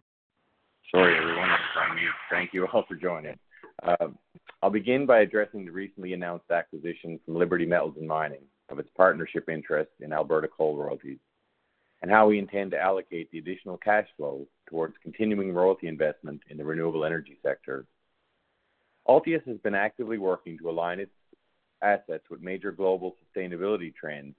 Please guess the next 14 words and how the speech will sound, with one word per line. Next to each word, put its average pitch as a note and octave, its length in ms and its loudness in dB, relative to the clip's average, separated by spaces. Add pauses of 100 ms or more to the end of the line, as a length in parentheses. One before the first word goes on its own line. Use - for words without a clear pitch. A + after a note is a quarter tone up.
for D#2 160 -14
several F#2 240 4
years D#2+ 320 2
now, C#2 300 -8 (400)
since B2+ 180 0
before C#3+ 300 4
we C3 100 8
knew B2 160 6
what A2+ 220 6
the E2 60 -10
E G2+ 180 -2
S F#2 80 -2 (100)
G F2+ 140 -4
acronym E2+ 500 -4